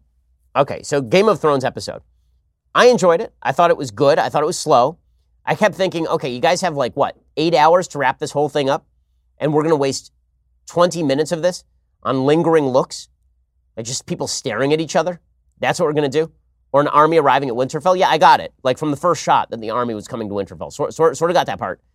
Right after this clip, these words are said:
Also, I will say that Bran, whoever plays Bran, th-, that kid, they cast him when he was a kid. And you never know when you cast a kid, whether the kid's gonna turn out to be a good actor or whether the kid is just gonna turn out to be a stump.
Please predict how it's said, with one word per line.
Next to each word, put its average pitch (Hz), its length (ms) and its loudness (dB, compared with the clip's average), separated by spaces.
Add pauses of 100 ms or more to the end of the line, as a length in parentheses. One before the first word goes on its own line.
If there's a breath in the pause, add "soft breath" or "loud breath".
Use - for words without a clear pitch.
(720)
Also, 156 480 2 (880)
I 147 80 4
will 143 100 2
say 156 140 0
that 120 200 -4
Bran, 131 420 -2 (360)
whoever 196 260 2
plays 160 280 -4
Bran, 143 380 -4
th-, 127 100 -6
that 147 180 0
kid, 165 300 0 (260)
they 151 100 -2
cast 190 240 0
him 170 60 -4
when 151 80 0
he 135 60 0
was 113 100 -4
a 104 60 -10
kid. 110 340 -2 (500)
And 180 140 0
you 233 60 4
never 262 160 6
know 196 80 6
when 165 100 4
you 135 60 -6
cast 139 260 -4
a - 20 -16
kid, 143 160 -2
whether 120 220 -2
the 120 60 -8
kid's 143 180 -6
gonna 160 160 -4
turn 131 220 -4
out 131 140 -2
to 127 60 -16
be 110 120 -6
a - 20 -6
good 120 160 0
actor 131 380 0
or 113 100 -6
whether 117 140 0
the 113 80 -6
kid 139 140 -6
is 101 60 -10
just 113 140 -10
gonna 117 140 -8
turn 120 160 -10
out 113 100 -4
to 101 80 -14
be 101 120 -6
a 82 100 -4
stump. 143 360 -6